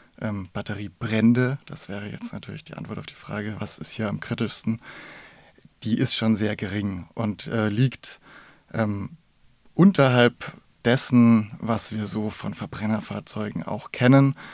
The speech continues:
ähm, auf keinen Fall darüber. Ähm, wir werden das natürlich weiterhin in den nächsten Jahren beobachten, aber so die große Sorge, die ist eigentlich jetzt schon raus.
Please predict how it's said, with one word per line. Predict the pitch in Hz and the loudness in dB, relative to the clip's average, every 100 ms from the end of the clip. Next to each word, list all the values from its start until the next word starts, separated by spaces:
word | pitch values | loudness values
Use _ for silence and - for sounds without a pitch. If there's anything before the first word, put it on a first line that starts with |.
| - - | -20 -10
ähm, | - 117 104 | -2 2 2
auf | 117 | 0
keinen | - 110 104 | 0 2 2
Fall | - 104 | 0 0
darüber. | 101 92 104 90 104 - - - - _ - | 0 -4 -2 -2 -4 -10 -20 -20 -20 _ -4
Ähm, | 110 107 98 - | 0 0 -2 -6
wir | 110 | -2
werden | 110 113 | 0 2
das | 110 | 2
natürlich | - - 123 127 104 | 0 0 2 2 2
weiterhin | 107 110 104 104 110 | 0 -2 -2 -2 0
in | 107 | 0
den | 107 | -4
nächsten | 110 - 113 | -4 -2 0
Jahren | 107 110 107 - - - - | 0 0 -2 -4 -20 -20 -8
beobachten, | - 131 123 113 117 110 | -2 2 2 2 2 2
aber | 95 107 107 | 2 -2 -4
so | 104 | -6
die | 95 | -6
große | - 113 - | -4 -4 -4
Sorge, | 92 107 110 104 | -4 -2 -2 -4
die | 95 98 | -6 -6
ist | - - | -6 -6
eigentlich | 104 110 | -6 -6
jetzt | 220 - | -6 -6
schon | - 110 98 92 - - - - _ | -4 -2 -4 -8 -20 -20 -20 -20 _
raus. | 110 104 101 101 - | -2 0 2 0 -4